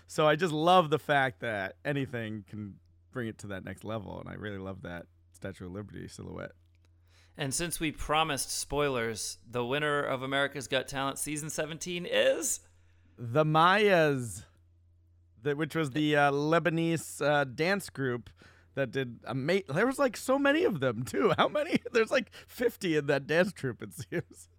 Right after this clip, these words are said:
Speaker 2: I, I just wanna say, you've been saying for probably, oh, gosh, probably eight or nine years
Speaker 1: Mm-hmm.
Speaker 2: that,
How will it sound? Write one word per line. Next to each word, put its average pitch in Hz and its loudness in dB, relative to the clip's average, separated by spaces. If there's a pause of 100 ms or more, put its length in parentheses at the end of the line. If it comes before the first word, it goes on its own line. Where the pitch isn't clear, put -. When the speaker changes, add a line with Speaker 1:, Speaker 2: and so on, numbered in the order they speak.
(420)
Speaker 2:
I, 147 4
I - 2
just 185 -2
wanna 180 2
say, 147 0
you've 151 -2
been 196 -2
saying 127 2
for 113 -6
probably, 131 -2 (1040)
oh, 120 -10
gosh, 117 -4
probably 180 -2
eight 139 2
or 139 0
nine 120 0
years 104 -4 (100)
Speaker 1:
Mm-hmm. 120 -4 (400)
Speaker 2:
that, 127 2